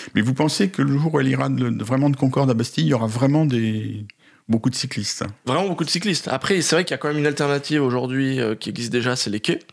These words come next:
Speaker 2: hein,
Speaker 1: Oui.
Speaker 2: euh, qui ont été, euh, piétonnisés. Et en tout cas, pour, quand il n'y a pas beaucoup de piétons, c'est très
Speaker 1: Voilà.
Speaker 2: agréable d'y faire du, du vélo. Et,
Speaker 1: Mm.
Speaker 2: et là, on a encore un niveau de, de, de service finalement encore plus fort, puisqu'on est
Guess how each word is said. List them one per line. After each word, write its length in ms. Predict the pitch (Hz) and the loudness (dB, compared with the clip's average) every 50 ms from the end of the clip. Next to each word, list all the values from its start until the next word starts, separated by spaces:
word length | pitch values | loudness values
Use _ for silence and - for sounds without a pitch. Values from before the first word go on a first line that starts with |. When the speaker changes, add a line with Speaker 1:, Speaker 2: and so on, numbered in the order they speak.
| - - | -6 -2
Speaker 2:
hein, 80 | 127 120 | 0 4
Speaker 1:
Oui. 120 | - 123 143 | 4 4 4
Speaker 2:
euh, 260 | - 113 101 110 107 | 4 2 0 -2 -4
qui 120 | - - | -4 -2
ont 60 | 117 107 | -4 -4
été, 260 | 92 - - 117 113 | -4 -4 -2 -2 0
euh, 160 | 101 95 98 - - - - - - _ - | 0 0 -2 -4 -8 -16 -18 -20 -20 _ -14
piétonnisés. 640 | - - 117 - 123 117 123 113 120 131 135 139 127 | -8 -6 -4 -2 -2 -2 -2 0 2 2 4 4 4
Et 40 | 117 | 2
en 100 | 110 104 | 2 0
tout 120 | - - | -4 -6
cas, 180 | - - 131 131 | -2 -2 -2 -2
pour, 240 | 131 - - - - | -2 -8 -18 -14 -6
quand 100 | - 123 | -2 0
il 40 | 127 | 0
n'y 60 | 127 | 0
a 40 | 123 | 0
pas 140 | - 143 135 | 0 -2 -2
beaucoup 200 | 123 - - 131 | -2 -2 -4 -4
de 60 | - | -4
piétons, 320 | - 127 120 - 135 135 | -2 -4 -2 -2 -2 -4
c'est 160 | 139 - - 107 | -4 -4 -6 -4
très 120 | - 107 | 0 0
Speaker 1:
Voilà. 140 | 104 104 - | 2 2 2
Speaker 2:
agréable 240 | 120 117 123 123 113 | 0 0 -2 -2 -4
d'y 60 | 101 | -4
faire 140 | - - 107 | -4 -4 -4
du, 220 | 104 107 104 104 98 | -4 -4 -4 -4 -4
du 120 | 87 95 104 | -4 -4 -2
vélo. 320 | 107 110 120 123 135 120 | 0 2 2 4 4 4
Et, 100 | 101 90 | 2 0
Speaker 1:
Mm. 60 | 87 - - - - - - - - | -2 -6 -14 -18 -20 -20 -20 -12 -6
Speaker 2:
et 60 | - 104 | -2 -2
là, 100 | 110 120 | 0 0
on 120 | 120 107 | 0 -2
a 40 | 101 | -2
encore 300 | 101 104 - 131 123 113 | -2 -2 0 0 0 2
un 80 | 104 110 | 2 0
niveau 240 | 113 110 117 120 | -2 -2 -2 -2
de, 200 | 117 101 95 95 | -2 0 0 -2
de, 160 | 98 92 101 - _ _ _ _ _ _ _ - | -2 -2 -4 -6 _ _ _ _ _ _ _ -6
de 60 | - 120 | -4 -2
service 340 | - - 120 127 139 127 | 0 0 0 -2 -2 -2
finalement 360 | - - 117 113 110 117 127 127 | -2 0 0 0 2 2 2 0
encore 300 | 120 - 117 - - - | 0 0 -6 -6 -8 -8
plus 120 | - 131 | -8 -4
fort, 240 | 117 - 185 175 - | -2 0 0 0 0
puisqu'on 260 | - - - - 107 | -2 -4 -4 -4 -4
est 80 | 107 | -4